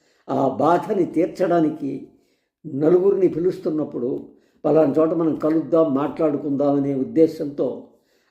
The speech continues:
రమ్మన్నప్పుడు వాళ్ళు వచ్చి ఎక్కడా అనేది అడగడానికి ఇబ్బంది పడకుండా తోరణ కట్టి అక్కడ ఏర్పాటు చేశారు. ఆ ప్రదేశానికి వస్తే,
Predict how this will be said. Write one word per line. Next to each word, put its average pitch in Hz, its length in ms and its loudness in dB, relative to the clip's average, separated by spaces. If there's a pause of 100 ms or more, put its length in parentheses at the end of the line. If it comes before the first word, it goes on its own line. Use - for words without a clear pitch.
రమ్మన్నప్పుడు 156 920 0 (280)
వాళ్ళు 151 260 4
వచ్చి 139 380 -2
ఎక్కడా 165 560 0
అనేది 156 500 0
అడగడానికి 156 920 0 (200)
ఇబ్బంది 156 400 0
పడకుండా 147 720 -4 (480)
తోరణ 165 400 4
కట్టి 170 300 -2
అక్కడ 160 240 -2
ఏర్పాటు 139 440 -2
చేశారు. 139 380 -2
ఆ 135 100 2
ప్రదేశానికి 151 720 0
వస్తే, 165 560 -6